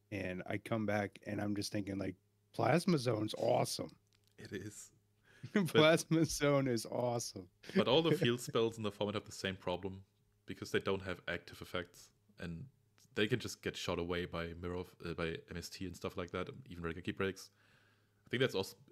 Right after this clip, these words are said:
Speaker 2: a big problem why Necro Valley isn't as prevalent against Turbo as it could be, because it, it stops Chaos Summons, right? But it just gets <laughs> destroyed by anything.
Speaker 1: Right. I, it kinda does have a, an issue,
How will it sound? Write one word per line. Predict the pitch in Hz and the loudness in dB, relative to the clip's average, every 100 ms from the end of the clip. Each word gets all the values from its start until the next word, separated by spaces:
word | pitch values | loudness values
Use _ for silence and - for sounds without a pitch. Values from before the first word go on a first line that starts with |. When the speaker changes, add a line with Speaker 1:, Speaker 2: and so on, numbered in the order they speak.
| 98 | -14
Speaker 2:
a | |
big | - 104 - | -4 -4 -2
problem | 92 101 | -4 -2
why | 92 87 - _ _ _ _ - | -2 -2 -6 _ _ _ _ -12
Necro | 87 92 - 92 | -6 -4 -2 0
Valley | 95 92 - | 0 -2 -4
isn't | 92 92 | -8 -6
as | 90 | -8
prevalent | - - 85 87 87 | -10 -8 -6 -4 -6
against | 87 85 - | -8 -10 -10
Turbo | 85 | -6
as | 87 85 | -4 -6
it | - - | -10 -16
could | - 95 - | -4 -4 -4
be, | 101 | -6
because | 98 92 - | -6 -6 -10
it, | _ _ _ _ _ | _ _ _ _ _
it | 113 | -6
stops | - 214 143 - - | 2 2 2 -4 -2
Chaos | - 92 85 | 2 2 0
Summons, | 85 80 90 | -6 -6 -4
right? | 90 92 | -4 -2
But | 85 - _ _ _ | -8 -10 _ _ _
it | 98 | -8
just | - 90 | -6 -2
gets | 90 - | -4 -2
<laughs> | |
destroyed | 104 - - 98 104 | -4 -4 0 2 2
by | 101 | 0
anything. | 98 95 - 98 - _ _ _ _ _ _ _ - _ _ _ _ | -2 -4 -8 -12 -12 _ _ _ _ _ _ _ -20 _ _ _ _
Speaker 1:
Right. | 113 110 107 - - _ _ _ _ | 4 6 6 2 -16 _ _ _ _
I, | 131 143 - _ _ _ - _ _ | 4 4 2 _ _ _ -20 _ _
it | 151 147 | 2 4
kinda | 165 175 190 | 4 6 6
does | 139 135 | 6 4
have | 139 127 | 6 6
a, | 120 110 107 | 6 4 0
an | 110 110 | -2 -2
issue, | 107 101 | -4 -6